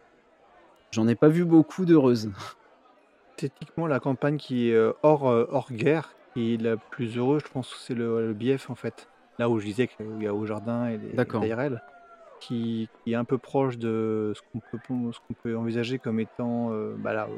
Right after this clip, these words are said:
Speaker 2: en fait, la, la France, niveau, euh, niveau géographie et niveau, euh, culture, en fait, c'est, euh,
Speaker 1: D'accord.
Speaker 2: des prés, des forêts, euh, des... Et c'est relativement vert, en fait.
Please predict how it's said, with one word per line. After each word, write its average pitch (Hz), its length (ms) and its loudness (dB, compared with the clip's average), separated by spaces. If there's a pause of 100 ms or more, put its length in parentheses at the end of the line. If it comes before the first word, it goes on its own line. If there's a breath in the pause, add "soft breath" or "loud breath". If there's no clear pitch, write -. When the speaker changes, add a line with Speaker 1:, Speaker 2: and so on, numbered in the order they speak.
(100)
Speaker 2:
en 120 60 -14
fait, - 140 -14 (120)
la, 139 100 -16 (140)
la - 120 -4
France, 135 520 -4
niveau, 120 440 0
euh, 107 360 -2 (760 soft breath)
niveau 135 440 2
géographie 131 640 0
et 139 160 0
niveau, 120 600 0
euh, 107 340 -4 (540)
culture, 175 180 -4
en 147 40 -4
fait, 139 160 -4
c'est, 107 360 -6
euh, 107 180 -4
Speaker 1:
D'accord. 131 340 -4
Speaker 2:
des 113 220 -2
prés, 131 720 4
des 110 120 0
forêts, 113 420 -4
euh, 120 840 -2
des... 107 1400 -18
Et 104 120 -10 (240)
c'est - 180 -10
relativement 113 340 -2
vert, 131 160 0
en 110 60 -4
fait. 110 120 -8